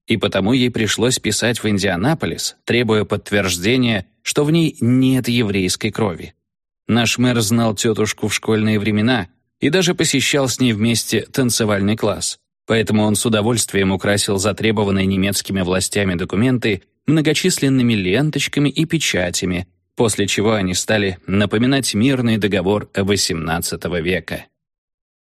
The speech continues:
Вскоре началась война. Меня призвали в армию, и я попал в плен,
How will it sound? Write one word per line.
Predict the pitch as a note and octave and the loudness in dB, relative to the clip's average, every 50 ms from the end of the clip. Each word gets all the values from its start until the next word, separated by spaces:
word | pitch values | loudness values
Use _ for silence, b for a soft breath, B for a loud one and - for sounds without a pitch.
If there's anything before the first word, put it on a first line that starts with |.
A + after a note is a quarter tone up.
| _ _ _ _ | _ _ _ _
Вскоре | - - - - - F3 F3 D#3+ D3 C3 A2 F#2+ - _ _ _ - | -6 -4 -4 0 0 2 2 2 2 0 0 -4 -6 _ _ _ -4
началась | F#2 G2 G2+ G2 - - G#2+ G2+ G#2 G#2 G2+ - | -2 0 0 0 0 0 0 0 0 0 0 0
война. | G2 G2+ G2 G2 G#2+ G2 E2+ E2+ - _ _ _ _ _ _ _ _ | 0 0 0 0 0 -2 -4 -6 -12 _ _ _ _ _ _ _ _
Меня | - F#2+ A2+ C#3+ D#3 D#3 | -2 0 2 2 2 0
призвали | - A2 G#2+ G2 F#2+ G#2 G2 F2+ E2 | 0 0 -2 0 0 0 -2 -2 -2
в | D#2+ F#2+ | -2 -2
армию, | A#2 D3+ D#3+ D3 D3 C3+ A2+ G#2+ - _ _ _ _ _ | -2 0 0 0 0 0 -2 -4 -8 _ _ _ _ _
и | - D3+ | 0 2
я | C3 D3+ E3 | 2 2 2
попал | - D3+ A#2+ - C#3 C#3 | 0 0 0 0 0 0
в | B2 - - | -2 -4 -4
плен, | - B2+ C3+ D#3 E3 C#3+ G#2+ F2 F2 | -2 0 2 2 2 0 -2 -4 -6